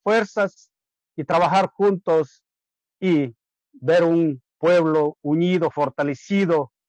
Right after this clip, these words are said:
donde tengamos beneficios y educación, salud, vivienda, eh, de todos. Muchas gracias, señor presidente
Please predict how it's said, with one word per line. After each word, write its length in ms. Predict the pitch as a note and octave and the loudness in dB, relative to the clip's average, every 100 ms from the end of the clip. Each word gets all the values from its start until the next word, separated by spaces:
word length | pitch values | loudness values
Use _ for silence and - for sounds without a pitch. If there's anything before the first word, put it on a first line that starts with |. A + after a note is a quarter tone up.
| _ _ - | _ _ -8
donde 260 | C#3+ C#3 | -6 -4
tengamos 560 | C3 D3 D3+ D#3 D3+ C3+ | -4 -2 0 0 -2 -4
beneficios 840 | D3 C#3+ D3+ E3+ - D3 C3+ B2 _ _ _ - | -6 -6 -6 -8 -6 -8 -8 -10 _ _ _ -8
y 100 | D3 | -4
educación, 640 | C3+ C3 C#3+ B2+ D#3+ D#3+ C#3+ | -4 -4 -6 -6 -4 -4 -4
salud, 600 | - C#3 D3 D#3+ D#3+ C3+ _ _ _ _ _ | -4 -2 0 0 -2 -4 _ _ _ _ _
vivienda, 800 | B2 D#3 D#3+ F#3+ F#3 F3 D3+ C#3+ - _ _ _ _ _ - | -8 -4 0 2 2 0 0 -2 -8 _ _ _ _ _ -16
eh, 120 | D#3 - D3+ | -14 -14 -12
de 180 | C#3 | -10
todos. 440 | B2 A2+ G2 - _ _ - | -8 -8 -8 -14 _ _ -8
Muchas 340 | F3 F#3+ D3+ | -6 -4 -2
gracias, 420 | D#3+ E3 D#3+ D3+ | 0 -2 -2 -6
señor 260 | D#3 D3+ C3 | -4 -6 -6
presidente 720 | C#3 - C3+ D3+ C3+ C#3+ B2 | -8 -8 -4 -6 -6 -8 -8